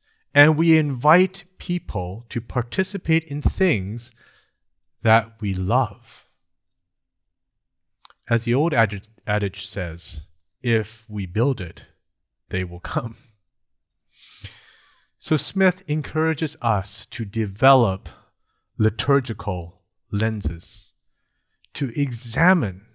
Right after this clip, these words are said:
our cultural habits, our communal habits as a society, consider how we might participate in them. Consider how we are being formed by them. His point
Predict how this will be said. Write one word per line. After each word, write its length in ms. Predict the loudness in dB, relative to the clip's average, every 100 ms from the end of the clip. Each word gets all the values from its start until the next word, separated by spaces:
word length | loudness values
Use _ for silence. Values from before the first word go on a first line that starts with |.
| _
our 400 | 2 4 6 4
cultural 540 | 0 -8 -10 -10 -6 -4
habits, 720 | -2 -4 -4 -14 -12 -12 -16 _ _ -20 _ 4
our 460 | 6 6 6 2 -2 _
communal 500 | -8 -4 0 0 0
habits 460 | 0 -2 -4 -8 -10
as 120 | -6
a 60 | -6
society, 720 | -8 -8 -4 -4 -6 -10 -20 _ _ _ _ _ _ _ -12
consider 440 | -8 -6 0 2 4
how 180 | 4
we 160 | 4 2
might 240 | 0 -2
participate 640 | -4 -6 -6 -8 -4 -4 -4
in 120 | -10
them. 180 | -18 -20 _ _ _ _ _ _ _
Consider 640 | -6 -6 6 8 8 6 2 -20 _
how 300 | -6 4 4
we 200 | 4 4
are 120 | 4
being 340 | 4 2 2 0
formed 600 | -2 0 2 0 -2 0
by 260 | 4 6 6
them. 320 | 2 -2 -10 _ _ _ _ _ _ _ _ _ _ _ _ -20 -4
His 260 | 6 6 6
point 640 | 6 8 8 6 2 -8